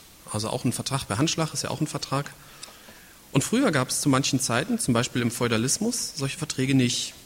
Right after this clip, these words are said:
Die Arbeitgeber konnten mit den Arbeitnehmern machen, was sie wollten. Ne?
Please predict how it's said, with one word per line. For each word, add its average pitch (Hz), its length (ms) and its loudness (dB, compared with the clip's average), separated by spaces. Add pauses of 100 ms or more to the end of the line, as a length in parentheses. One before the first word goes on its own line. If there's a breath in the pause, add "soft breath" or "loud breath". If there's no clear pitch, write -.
(360)
Die 110 80 0
Arbeitgeber 123 580 2 (360 loud breath)
konnten - 220 4
mit 143 100 4
den 131 100 2
Arbeitnehmern 135 720 4 (120)
machen, 110 240 -2
was 113 100 -2
sie 95 120 -6
wollten. 92 280 -2
Ne? 143 200 0